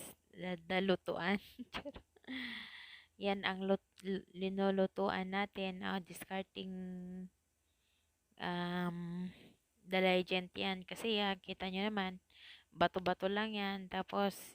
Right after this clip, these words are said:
sangka-sangkay lang. O, di ba? Makakaluto ka na. Mm, basta aware lang sa, ano,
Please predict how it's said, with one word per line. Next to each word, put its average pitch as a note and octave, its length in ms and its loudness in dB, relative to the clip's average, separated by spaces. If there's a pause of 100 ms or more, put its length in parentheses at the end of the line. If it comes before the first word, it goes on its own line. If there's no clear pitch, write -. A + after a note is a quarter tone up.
sangka-sangkay F#3+ 880 -4
lang. F#3+ 380 -2
O, F3 160 -4
di F3+ 100 -4
ba? A3 160 -2 (1040)
Makakaluto F3+ 540 -2
ka F#3+ 160 -8
na. G3 240 -2 (1500)
Mm, F#3 320 -8
basta F#3+ 240 -2
aware F#3 320 2
lang F#3 240 -6
sa, - 220 -8 (580)
ano, F3 240 -10